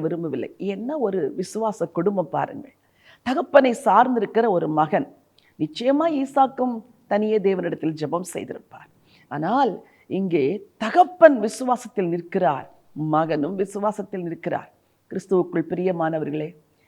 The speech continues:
எதிர்கால துணையை உங்கள் பிள்ளைகளுக்காய் தெரிந்தெடுக்க வேண்டிய காலத்தில் நீங்கள் இருப்பீர்கள் என்றால், தகப்பனும் பிள்ளைகளும்,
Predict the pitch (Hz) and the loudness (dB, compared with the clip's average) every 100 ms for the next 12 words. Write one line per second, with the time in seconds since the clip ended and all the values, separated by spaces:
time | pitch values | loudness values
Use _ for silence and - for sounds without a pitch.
0 | _ - 202 240 226 190 185 185 175 190 | _ 0 2 4 6 6 2 0 0 0
1 | 170 87 - _ _ - 190 190 185 214 | -2 -8 -14 _ _ -10 -4 -2 -2 0
2 | 262 226 214 220 190 175 - 190 214 220 | 2 2 0 2 0 0 -2 0 2 2
3 | 208 208 196 180 170 185 185 156 160 160 | 2 0 -2 -2 -2 -4 -2 -2 -2 -4
4 | 156 143 - - 165 151 156 165 - 185 | -6 -6 -8 -8 -4 -2 -2 -4 -6 -6
5 | 139 135 - - - _ _ _ _ _ | -4 -8 -8 -12 -14 _ _ _ _ _
6 | _ - 214 262 269 269 269 247 - 202 | _ -4 0 0 0 0 2 0 0 2
7 | 226 208 175 165 | 4 4 4 2